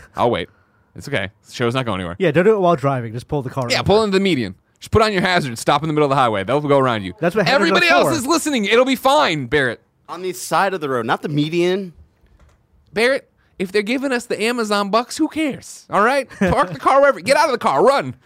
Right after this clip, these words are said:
Speaker 1: Just run. <laughs> Just run into that field over there. What is that thing? You know what I mean? It's gonna be great. Anyways, I'm apologizing. Uh, which already includes music streaming, lauded video projects like The Man in the High Castle, free grocery delivery, and more.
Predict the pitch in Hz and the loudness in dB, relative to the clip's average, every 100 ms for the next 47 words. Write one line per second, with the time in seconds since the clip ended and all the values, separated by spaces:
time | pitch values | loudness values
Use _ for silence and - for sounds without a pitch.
0 | _ - 269 254 320 233 131 - 349 - | _ -4 0 4 4 2 -4 -6 -8 -8
1 | 285 - 240 320 214 262 330 415 294 - | -6 -4 0 0 4 2 4 4 2 0
2 | 277 311 254 175 156 139 220 262 320 277 | 0 2 4 4 4 4 4 4 4 2
3 | 339 - 208 208 196 208 247 247 294 330 | 2 2 2 2 2 2 0 0 -2 -4
4 | 302 285 285 269 269 - - - 190 214 | -4 -4 0 0 0 -2 -10 -14 -10 -8
5 | 214 196 165 165 127 123 117 113 104 92 | -8 -4 0 2 2 0 -2 -4 -4 -6
6 | 110 - _ - 170 208 233 240 254 311 | -8 -14 _ 0 2 2 2 2 2 2
7 | 311 311 320 302 277 247 262 233 208 180 | 4 4 4 2 -2 0 2 2 0 -4
8 | 190 220 180 - 165 143 131 135 165 175 | -2 0 0 -2 -2 -2 0 2 2 2
9 | 151 143 139 147 131 135 131 120 113 123 | -2 -2 0 2 0 -2 -6 -6 -4 -4
10 | 131 110 110 107 120 107 - 110 131 165 | -4 -4 -4 -4 -4 -6 -6 -6 -2 0
11 | 147 139 139 127 113 110 110 117 - 123 | 2 0 -2 -6 -4 -2 -2 -4 -4 -4
12 | 117 127 107 | -2 0 -2